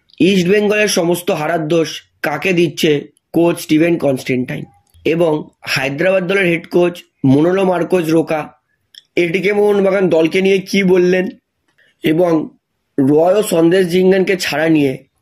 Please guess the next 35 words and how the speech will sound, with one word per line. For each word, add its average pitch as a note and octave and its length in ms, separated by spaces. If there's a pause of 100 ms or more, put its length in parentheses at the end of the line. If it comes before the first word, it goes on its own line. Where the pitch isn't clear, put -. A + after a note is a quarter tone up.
(100)
কি F#3+ 200
বলল E3 360
জুয়ান D3+ 320
ফেরান্ডো C#3+ 540 (460)
আজকের C#3 380
এই F#3 100
ভিডিওটিতে D#3+ 440 (180)
সেটাই E3 360
আপনাদেরকে D3 440
জানাবো। B2+ 440 (340)
তো D3 100
ভিডিওটি C#3 320
শুরু E3+ 260
করার E3+ 180
আগে E3+ 140
একটা E3 240
অনুরোধ E3 280
করে F3 140
রাখি, E3+ 200
যেহেতু D3+ 420
এইখানে D#3 340
আপনারা D#3 320
সমস্ত D3 420
খেলার D#3 220
আপডেট D3+ 380
পেয়ে D3+ 180
যাবেন, C#3+ 360 (400)
তাই D#3+ 300
অবশ্যই D3+ 420
পাবলিক D#3+ 420
ভিউ E3 200
কলকাতা D3 480 (380)
এই D#3 160
চ্যানেলটিকে D3 500
সাবস্ক্রাইব C#3+ 520